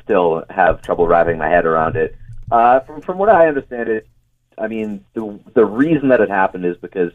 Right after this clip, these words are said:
somebody who doesn't really understand editorial and doesn't un-, really understand, uh, how consuming sports content works looked at numbers on a page and said, "Hey, video revenue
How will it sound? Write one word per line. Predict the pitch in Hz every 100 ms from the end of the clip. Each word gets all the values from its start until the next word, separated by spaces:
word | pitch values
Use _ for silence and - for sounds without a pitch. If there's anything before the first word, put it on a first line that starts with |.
| -
somebody | 110 110 104 98
who | 95
doesn't | 95 98 98
really | 95 101 98
understand | 92 87 - 87 85 82
editorial | 85 87 - 82 80
and | 80
doesn't | 80 87 82 -
un-, | 90 90 _ _ _
really | 95 101 101
understand, | 98 95 - 92 90 85 85 _ _ _ _
uh, | 82 80 80
how | - 92 90
consuming | - 87 - 90 87 82
sports | - 87 -
content | - 82 82 80 73
works | 87 85 - - _ _ _ _ _ -
looked | 92 107 101 - -
at | 95 92 87 87 -
numbers | 95 98 104 101
on | 98
a | 92
page | - 92 90 82
and | 82
said, | 95 85
"Hey, | 113 139 95 78 76 _ _ -
video | 92 135 151 127 98 95
revenue | 90 98 87 90 90 87